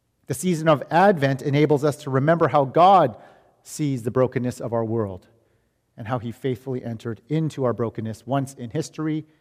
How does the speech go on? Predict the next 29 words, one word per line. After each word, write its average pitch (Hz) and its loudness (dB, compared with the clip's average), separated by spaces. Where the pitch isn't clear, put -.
and 113 -14
how 113 -6
God 117 -2
will 110 -6
once 127 -4
again 113 -4
faithfully 107 -10
re-enter 110 -6
in 123 -8
the 113 -6
future 101 -14
to - -20
make 101 -16
all 101 -12
things 95 -20
new. 90 -18
Because 135 0
God 147 4
has 190 -4
done 113 -2
so, 127 -2
we 160 6
are 170 8
invited 156 4
to 139 -2
face 156 0
the - -2
brokenness 139 0
rather 147 2